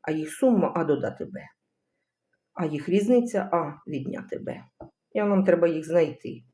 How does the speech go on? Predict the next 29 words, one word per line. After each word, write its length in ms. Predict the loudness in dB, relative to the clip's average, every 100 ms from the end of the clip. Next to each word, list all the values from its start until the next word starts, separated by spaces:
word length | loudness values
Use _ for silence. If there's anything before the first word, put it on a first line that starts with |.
| _
Як 220 | 0 0 0
знайти 380 | -2 -2 0
А 120 | 0 0
та 120 | -2
як 180 | -4 -4
знайти 360 | -4 -4 -6
Б. 240 | -6 -8 -10 _ _ _ _ _ _ _ _ _ _ _ _ _ _ _ _
Можливо, 460 | -2 2 0 0 0
те, 140 | -2
що 240 | -2 -6
в 40 | -4
нас 240 | -4 -4
вийшло, 640 | -2 -2 0 0 0 -4 -18 _ _ _ _ _ _ _ _ _ _ _ _ _
це 200 | 0 2
і 180 | 2 0
є 120 | -2
відповідь. 560 | -4 -8 -10 -12 -12 -18 _
Але 200 | -2 0
ми 100 | 0
повинні 420 | 0 -2 0 -2 2
перевірити. 760 | 2 2 -2 -6 -8 -12 -20 _ -20 -20 _
Давайте 400 | 2 2 2 -2
до 140 | -4
суми 400 | -4 0 0 0
чисел 680 | -4 -8 -8 -6 -4 -4 -8 _ _ _ _ _ _ _ _ _ _ _ _ _ _ _ _ _
додамо 520 | 2 4 6 6 4 0
ще 180 | -2
їх 240 | -2 -2 -2
різницю. 760 | -4 -4 -8 -10 -14 -16 -16